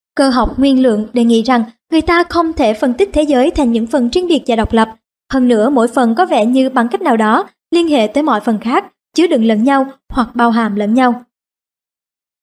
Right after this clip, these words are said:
Chúng ta thấy rằng kỹ thuật toàn ký đã tạo ra một căn bản giải thích những kết quả khảo cứu của Pribram và Bohm.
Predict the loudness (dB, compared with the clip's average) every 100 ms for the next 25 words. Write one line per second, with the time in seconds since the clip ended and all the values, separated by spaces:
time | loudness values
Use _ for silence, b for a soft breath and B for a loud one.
0 | _ -4 -2 -2 0 -2 0 -2 -2 -10
1 | _ -4 -2 -2 -2 -2 0 0 2 2
2 | 0 0 0 2 0 0 -2 -2 0 -2
3 | 0 -2 0 -2 -2 -2 -2 -2 -4 -2
4 | -4 -4 -4 -4 0 2 2 0 0 0
5 | 0 -2 0 0 0 0 0 0 -2